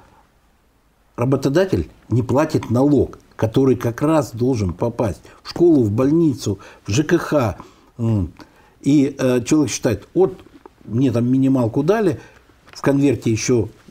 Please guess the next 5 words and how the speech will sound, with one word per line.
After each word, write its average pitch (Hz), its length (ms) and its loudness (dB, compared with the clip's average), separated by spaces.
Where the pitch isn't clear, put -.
положили, 135 640 0
а 104 1080 0
при 143 160 0
этом 127 240 0
идёт 185 320 -4